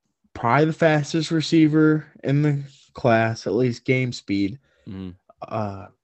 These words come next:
Speaker 1: gonna take the top off the defense. Gonna open up space for Saquon Barkley in that running game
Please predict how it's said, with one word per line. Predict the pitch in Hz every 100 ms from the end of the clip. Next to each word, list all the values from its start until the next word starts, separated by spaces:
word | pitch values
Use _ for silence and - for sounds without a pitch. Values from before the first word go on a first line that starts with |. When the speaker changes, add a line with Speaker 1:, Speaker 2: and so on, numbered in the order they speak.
| _ -
Speaker 1:
gonna | 113 110
take | 123 139
the | 147
top | 143 143 139
off | 143 139
the | 135
defense. | 127 117 120 120 120 - - _
Gonna | 131 120 107 101 _ - _
open | 131 143 165 160
up | 156
space | - - 143 151 156
for | - 113
Saquon | 107 135 131 143 139 127
Barkley | 127 139 147
in | 139
that | 123 98
running | 120 135 139
game | 143 147 151